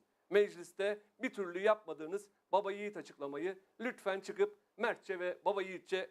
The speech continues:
yapmanızı bekliyoruz. Çıkıp "Yok öyle bir şey kardeşim,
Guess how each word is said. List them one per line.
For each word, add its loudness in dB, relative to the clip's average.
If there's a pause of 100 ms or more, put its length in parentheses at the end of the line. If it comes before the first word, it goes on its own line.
yapmanızı 2
bekliyoruz. -12 (220)
Çıkıp -4 (400)
"Yok 4
öyle -4
bir -14
şey -4
kardeşim, -4